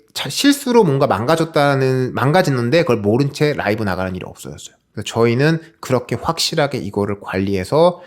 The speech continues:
시리얼라이즈 할 때 뭐 복잡한 규칙? 최대한 빼는 거죠, 사실은. 시리얼라이즈한 데이터를 최대한 단순하게 만들기 위해서 노력을 하고 있는 거고 그것 때문에 꽤 도움이 됐고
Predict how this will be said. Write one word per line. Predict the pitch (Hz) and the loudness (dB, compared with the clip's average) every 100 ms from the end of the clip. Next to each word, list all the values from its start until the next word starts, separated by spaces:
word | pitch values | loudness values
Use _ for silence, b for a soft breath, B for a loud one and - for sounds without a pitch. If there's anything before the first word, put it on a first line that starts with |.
| B B B | B B B
시리얼라이즈 | _ - 170 180 175 160 147 | _ -6 2 2 4 2 2
할 | 139 135 | 0 0
때 | 143 | -4
뭐 | 120 - | -8 -8
복잡한 | 110 - 139 139 | -10 -6 -4 -4
규칙? | - - - 165 _ | -6 -8 -6 -6 _
최대한 | - 220 233 180 - | -2 2 2 0 2
빼는 | 220 269 269 | 2 2 0
거죠, | 87 135 | -2 -4
사실은. | 123 107 - 110 | -8 -10 -10 -16
시리얼라이즈한 | - 175 208 196 175 | -8 -2 2 2 2
데이터를 | 160 107 131 | -2 -2 -4
최대한 | - 175 160 | -2 -2 -2
단순하게 | 104 101 120 | -6 -6 -4
만들기 | 104 95 113 110 110 - 120 | -2 0 0 -2 -4 -4 -2
위해서 | 98 90 127 | 0 0 0
노력을 | 90 98 117 110 | 0 2 2 2
하고 | 101 101 | -2 -4
있는 | 85 80 | -6 -6
거고 | 87 104 156 160 B B B _ | -4 2 2 0 B B B _
그것 | 110 | -4
때문에 | 113 101 | -2 -4
꽤 | 107 165 | -2 -2
도움이 | - 101 101 | -2 -4 -2
됐고 | - - 151 - - | -6 0 0 0 -6